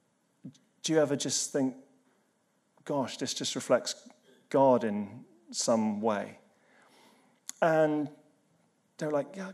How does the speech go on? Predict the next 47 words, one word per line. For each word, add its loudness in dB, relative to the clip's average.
kind -8
of, -8
I -4
guess." -2
And 2
I 6
understand 4
that. 4
Not 6
everyone 6
is 2
an 4
architecture 4
person. 2
I 6
am. 4
Um, 4
a-, -4
a-, 0
and 2
then 2
I 0
th-, -6
and 6
I 6
said, -2
like, 2
"Well, -2
you -4
know, 0
do -4
you 6
ever, 0
you 0
ever, 2
like, 0
you 0
know, 4
walking 2
the 4
dog 2
and 2
you 4
just, -4
like, 2
you're 4
out 6